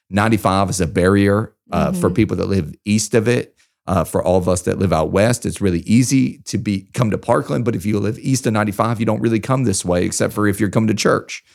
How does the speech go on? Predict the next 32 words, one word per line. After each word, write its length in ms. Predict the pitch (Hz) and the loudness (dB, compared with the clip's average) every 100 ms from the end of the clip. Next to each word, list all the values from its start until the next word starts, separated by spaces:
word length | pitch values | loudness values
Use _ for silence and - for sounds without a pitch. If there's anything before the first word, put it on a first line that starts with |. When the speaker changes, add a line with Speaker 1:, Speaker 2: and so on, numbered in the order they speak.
| _ _ _ | _ _ _
Speaker 1:
So 180 | - 139 | 0 2
we 160 | 110 117 | 4 2
want 280 | 117 - | 0 -4
to 80 | - | -2
be 100 | 117 | 2
able 120 | 113 | 2
to 60 | 104 | 0
reach 380 | 92 117 117 - | 2 2 0 -2
that 240 | 113 92 | -4 -2
community 760 | - 104 101 117 107 82 80 80 | -2 0 2 2 2 -2 -6 -8
Speaker 2:
Yeah. 140 | 95 | -10
Speaker 1:
is, 380 | 95 92 82 - _ | -4 -2 -2 -8 _
is 160 | 95 82 | -6 -4
a 60 | |
great 260 | 78 92 82 | -2 0 0
Speaker 2:
Well, 80 | 78 | -2
and 60 | |
Speaker 1:
opportunity 420 | - 294 262 254 | -4 -2 -2 -2
for 80 | 262 | 0
Speaker 2:
even 80 | 233 | 0
Speaker 1:
us 80 | 214 | 0
Speaker 2:
to 40 | 202 | -4
Speaker 1:
to 40 | |
Speaker 2:
have 340 | 180 180 185 208 _ | -4 -4 -6 -16 _
an 160 | 196 185 | -6 -6
additional 560 | 175 170 185 - 180 | -4 -6 -8 -8 -8
church 380 | - 269 294 - | -8 -8 -8 -8
location, 720 | 208 185 185 185 - 185 185 | -6 -6 -6 -6 -6 -6 -4
you 160 | 202 196 | -4 -2
know, 160 | 180 175 | -2 -4
which 200 | 180 180 | -6 -6
is 200 | 175 - | -8 -8